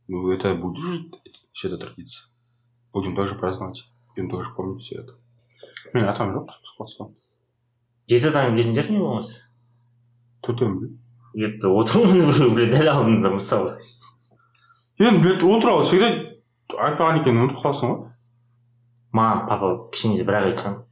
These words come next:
Speaker 2: "Чё-то ұмытпадың, братан.
Speaker 1: Не?
Speaker 2: Баланы жаттап ал", — желтоқсан.
Speaker 1: Ой, маған айтпаған. Жетінші класста ма? Там на-, нужно было узнать по предмету әдебиеттен ба, тарихтан ба. И вот я там открыл эту книгу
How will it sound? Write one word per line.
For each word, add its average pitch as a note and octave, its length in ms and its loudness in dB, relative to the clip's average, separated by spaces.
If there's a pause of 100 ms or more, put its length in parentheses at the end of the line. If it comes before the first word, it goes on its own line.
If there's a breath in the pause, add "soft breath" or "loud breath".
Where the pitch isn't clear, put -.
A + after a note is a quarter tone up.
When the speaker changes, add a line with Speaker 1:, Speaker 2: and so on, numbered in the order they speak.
(300)
Speaker 2:
"Чё-то F#2 260 -4
ұмытпадың, F#2+ 460 -2
братан. E2+ 260 -12 (320 loud breath)
Speaker 1:
Не? A2+ 300 -10
Speaker 2:
Баланы F#2+ 260 0
жаттап F#2 300 -2
ал", — F#2 160 0
желтоқсан. F#2 480 -16
Speaker 1:
Ой, B2 100 2
маған D#3 300 2
айтпаған. A#2+ 460 -2 (440)
Жетінші C#3 380 2
класста A2 280 -2
ма? G#2 220 0 (300)
Там G2+ 260 -2
на-, G2+ 200 -6
нужно E3+ 320 2
было A#2+ 480 -2 (160)
узнать B2 360 -2 (460)
по G2+ 500 -2
предмету G#2 520 -2 (280)
әдебиеттен G2+ 600 -6
ба, - 60 -14
тарихтан G2+ 400 -8
ба. A2 100 -8 (500 soft breath)
И A2 60 -6
вот A2+ 200 0
я G#2+ 80 -2
там F#2 200 -6
открыл B2+ 340 -2
эту A3 300 -4 (180)
книгу G2 480 -6